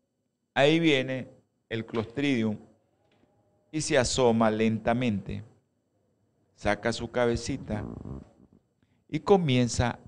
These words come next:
a tener el espacio necesario para alimentarse, multiplicarse y comenzar a que usted tenga una enfermedad que nosotros le decimos, eh,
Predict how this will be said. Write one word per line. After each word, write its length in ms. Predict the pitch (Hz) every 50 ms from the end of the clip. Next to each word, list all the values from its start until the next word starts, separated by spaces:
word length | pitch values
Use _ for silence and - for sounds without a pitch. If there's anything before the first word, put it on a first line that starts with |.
| -
a 180 | _ 107 117 -
tener 600 | - 117 110 104 104 101 101 104 104 - - - - _ _ _ _ _ _ _ _ _ _ _ _
el 160 | - 127 135
espacio 640 | 135 123 123 - - - 190 190 165 - - 117 110
necesario 720 | 139 151 127 101 92 - 117 110 107 104 113 113 107 107 - - _ _ _ _ _ _ _ _ _ _
para 200 | - 123 127 127
alimentarse, 800 | 127 143 151 147 135 117 101 - 123 120 123 123 - 120 113 110
multiplicarse 1120 | 98 98 120 151 170 165 - 151 - - 113 - - 110 107 104 - - - 104 101 95 82 - - - _ _ _ _
y 100 | 143 135
comenzar 840 | - 143 135 123 110 104 - - 120 117 117 113 110 - - - _ _ _
a 160 | 107 107 -
que 120 | - 104
usted 300 | 95 - - 110 113 113
tenga 520 | - 143 139 123 110 98 110 107 101 - - - - - - _ _ _ _ _ - _ - -
una 260 | 127 123 123 127 120
enfermedad 680 | 117 110 - - 127 123 123 135 135 123 110 110 110 - - - - _ _ _ _ _ _ _
que 140 | _ 131 139
nosotros 420 | 143 127 - - 110 - - 123
le 120 | 123 123 110
decimos, 540 | 95 85 - - 98 92 95 95 95 90 - - - - _ _ _ _ _ _ _
eh, 480 | - 98 101 95 92 90 87 82 82